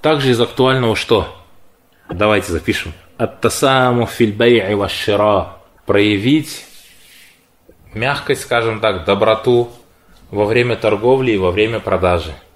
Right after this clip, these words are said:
Как мы не привыкли к этому? Настолько не привыкли, что даже возомнили, что торговаться — это сунна. Вот я щас у каждого спрошу, торговаться — это сунна? Валлахи, я уверен, половина кивать начнет. "Ну да, сунна". Кто вам это сказал?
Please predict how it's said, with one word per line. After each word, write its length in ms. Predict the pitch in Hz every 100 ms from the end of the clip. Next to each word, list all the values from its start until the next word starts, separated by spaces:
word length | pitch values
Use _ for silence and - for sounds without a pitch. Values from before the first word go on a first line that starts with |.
| - -
Как 220 | - 131 107
мы 80 |
не 100 | 101
привыкли 400 | 92 95 95 92
к 100 | 90
этому? 360 | 92 - 80 73 - - -
Настолько 560 | 110 107 - 180 175 139
не 120 | 135
привыкли, 680 | 127 147 156 262 247 117 - - - - _
что 260 | - - 123
даже 320 | 170 180 147
возомнили, 840 | 123 120 139 135 185 254 175 90 - - _
что 260 | - - 120
торговаться — 680 | 127 110 117 143 175 -
это 160 | 110 107
сунна. 440 | - 139 120 87 -
Вот 160 | 127
я 80 | 151
щас 200 | 143 -
у 60 | 135
каждого 480 | 165 143 147 139
спрошу, 320 | 135 - 131 156
торговаться — 500 | 151 147 175 180 165
это 140 | 151
сунна? 300 | - 220 190
Валлахи, 420 | 151 208 202 185
я 120 | 156
уверен, 280 | 151 165 151 - - - - -
половина 400 | 160 156 190 165
кивать 400 | - 160 165 151
начнет. 280 | 135 135 117
"Ну 140 | 147
да, 180 | 131 165
сунна". 400 | - 151 170 147 - - -
Кто 260 | - 254
вам 180 | 277 240
это 160 | 208 151
сказал? 580 | - 127 117 87 -